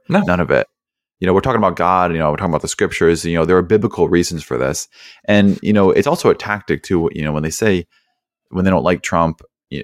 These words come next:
Speaker 2: you know, what they're doing is they're, they're painting him as somebody to run for. And Obama said this,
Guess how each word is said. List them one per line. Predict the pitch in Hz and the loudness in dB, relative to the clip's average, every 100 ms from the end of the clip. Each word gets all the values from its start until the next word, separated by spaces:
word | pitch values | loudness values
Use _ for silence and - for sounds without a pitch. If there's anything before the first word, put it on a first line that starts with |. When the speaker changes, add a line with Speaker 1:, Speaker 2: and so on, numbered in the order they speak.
| - | -8
Speaker 2:
you | 90 | -6
know, | 85 | -4
what | 78 101 | 0 0
they're | |
doing | 85 95 | 2 2
is | 85 78 | 0 -2
they're, | - 98 92 | -4 2 2
they're | 92 85 | 2 -2
painting | - - 139 139 107 | -2 0 0 0 0
him | 98 95 | 2 2
as | 80 | 0
somebody | - 98 87 80 | -2 0 0 0
to | 85 | -2
run | 73 90 | -2 -2
for. | 87 73 67 76 - _ _ - | -2 0 0 -2 -6 _ _ -4
And | 82 | -2
Obama | 80 104 104 | 2 0 0
said | - 69 | -2 -2
this, | 65 60 - | -2 -2 -4